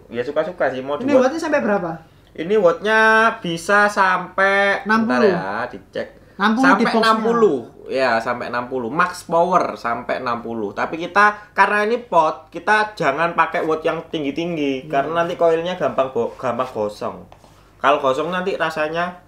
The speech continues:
Speaker 1: nggak enak. Kita pakai watt di tiga puluh.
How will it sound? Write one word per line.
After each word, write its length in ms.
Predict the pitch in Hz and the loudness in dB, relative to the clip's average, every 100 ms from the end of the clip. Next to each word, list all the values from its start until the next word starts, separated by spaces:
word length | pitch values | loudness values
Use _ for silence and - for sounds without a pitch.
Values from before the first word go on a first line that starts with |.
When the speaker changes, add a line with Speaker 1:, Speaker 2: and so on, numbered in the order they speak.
| - _ _ | -20 _ _
Speaker 1:
nggak 180 | 101 107 120 | -6 -4 -4
enak. 300 | 117 90 87 - _ _ _ _ _ - | -6 -10 -14 -20 _ _ _ _ _ -14
Kita 220 | - 190 | -2 0
pakai 220 | 190 185 | 0 0
watt 180 | 185 190 | 0 0
di 80 | 151 | -4
tiga 240 | 143 131 | 0 0
puluh. 540 | 131 139 143 202 226 | 2 -2 0 0 -2